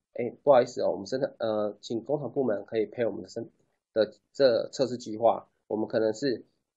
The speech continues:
我们在业务比较不繁忙的时候，我们可能中断了半个小时，我们去把将低压切换过去，然后去测试说，哎，我们这个，这个东西是不是可以，可以用的，然后，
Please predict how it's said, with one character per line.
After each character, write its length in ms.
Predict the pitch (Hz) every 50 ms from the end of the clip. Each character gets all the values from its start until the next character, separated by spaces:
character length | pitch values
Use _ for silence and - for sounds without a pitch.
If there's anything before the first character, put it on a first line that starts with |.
| _ _ _
我 100 | - 110
们 100 | 107 110
在 160 | 113 - 156
业 240 | 131 - - 143 147
务 80 | 147 131
比 80 | -
较 100 | - 117
不 140 | 110 - 143
繁 160 | - 123 110
忙 140 | 110 101 101
的 60 | 101
时 200 | - - - 107
候， 140 | 104 110 104
我 120 | - - 101
们 160 | 98 98 98
可 120 | - 104
能 140 | 95 95 95
中 160 | - 127 123 123
断 120 | 131 120
了 80 | 107 -
半 160 | - 127 117
个 60 | 110
小 180 | 98 - - -
时， 300 | - - - 95 101 98
我 80 | 95 95
们 100 | 95 98
去 100 | - -
把 160 | - 95 95
将 220 | - 107 107 104
低 100 | - 113
压 120 | 113 107 104
切 200 | - - 110 110
换 120 | 107 107
过 160 | 101 104 104
去， 380 | 98 - - 123 113 - - - _ _ _ _ _
然 140 | - 101 101
后 100 | 107 104
去 140 | - - 117
测 200 | - - 117 107
试 160 | - - 110
说， 360 | - - 107 104 104 110 -
哎， 160 | - 120 147 147 - _ _ _ _ _
我 140 | - 104
们 100 | 101 101
这 120 | 101 - 135
个， 220 | 123 110 - - - _ _ _ _ _ _ _ _ _ _ _ _ _ _ _ _ _ _ _ _ _ _ _ _ _ _
这 100 | - 160
个 80 | 147 139
东 180 | 127 123 127
西 260 | 127 - 131 123 120
是 120 | 120 120 -
不 60 | 120
是 160 | 117 - 131
可 160 | - - 117
以， 180 | 107 107 107 - - _ _ _ _ _
可 80 | - 131
以 80 | 107 120
用 240 | 131 139 113 98 -
的， 200 | - - - - _ _ _ _ _ _ _ _
然 140 | - 113 117
后， 180 | 123 123 123